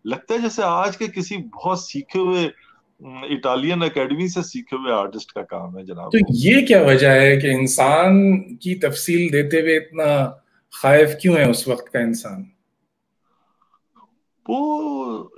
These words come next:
Speaker 1: एक religious किस्म की, देखिए, religion को भी तो define करना बड़ा मुश्किल है कि इसकी इब्तदाई form क्या थी।
Speaker 2: हम्म।
Speaker 1: खौफ से शुरू होता है, सबसे पहले तो ये खौफ से शुरू होता है।
Speaker 2: हम्म।
Speaker 1: जब इंसान ने अपने आप को बेमौत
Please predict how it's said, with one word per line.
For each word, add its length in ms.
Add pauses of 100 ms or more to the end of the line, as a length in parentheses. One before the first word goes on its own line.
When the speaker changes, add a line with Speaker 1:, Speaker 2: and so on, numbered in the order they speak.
Speaker 1:
एक 300
religious 640
किस्म 340
की, 400
देखिए, 400
religion 560 (100)
को 140
भी 140
तो 140
define 420
करना 280
बड़ा 280
मुश्किल 400
है 60
कि 120
इसकी 240
इब्तदाई 460
form 300
क्या 240
थी। 280 (680)
Speaker 2:
हम्म। 280
Speaker 1:
खौफ 320
से 200
शुरू 200
होता 220
है, 340
सबसे 320
पहले 280
तो 140
ये 100
खौफ 320
से 180
शुरू 240
होता 280
है। 80 (420)
Speaker 2:
हम्म। 220
Speaker 1:
जब 200
इंसान 360 (100)
ने 60
अपने 260
आप 160
को 480 (100)
बेमौत 440